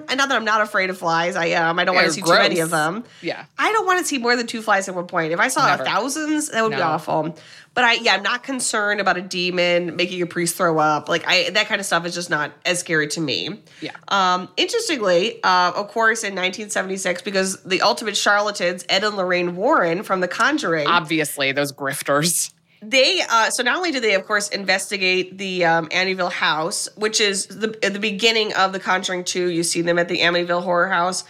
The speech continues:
Speaker 1: But however, ahead of the movie's relief, release, they, uh, the, the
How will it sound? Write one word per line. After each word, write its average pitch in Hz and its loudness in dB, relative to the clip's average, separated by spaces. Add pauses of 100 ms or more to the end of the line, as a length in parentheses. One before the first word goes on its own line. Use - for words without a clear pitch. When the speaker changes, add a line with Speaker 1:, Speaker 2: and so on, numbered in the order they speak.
(340)
Speaker 1:
But 214 0
however, 233 0
ahead 247 0
of 320 -4
the 277 0
movie's 233 -2
relief, 220 -2 (100)
release, 196 0 (380)
they, 220 2
uh, 175 2 (320)
the, 196 2
the 190 2